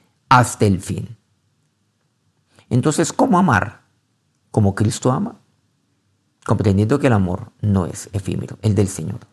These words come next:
Versículo dos dice, y cuando cenaban, como el diablo ya había puesto en el corazón de Judas Iscariote, hijo de Simón, que le entregase,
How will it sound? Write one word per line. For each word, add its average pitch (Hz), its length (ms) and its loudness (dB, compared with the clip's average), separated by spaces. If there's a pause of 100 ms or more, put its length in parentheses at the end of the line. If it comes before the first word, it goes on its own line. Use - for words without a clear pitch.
(600)
Versículo 226 400 6
dos 160 140 6
dice, 139 260 2
y - 60 4
cuando 143 260 4
cenaban, 170 460 4 (400)
como 120 160 2
el - 80 2
diablo 120 260 6
ya 147 140 4
había 156 200 2
puesto 127 300 2
en 135 100 4
el 104 100 2
corazón 110 420 2
de 113 80 6
Judas 113 400 2
Iscariote, 95 520 0
hijo 107 220 2
de 135 40 4
Simón, 127 340 4
que 107 160 2
le 120 100 6
entregase, 160 800 2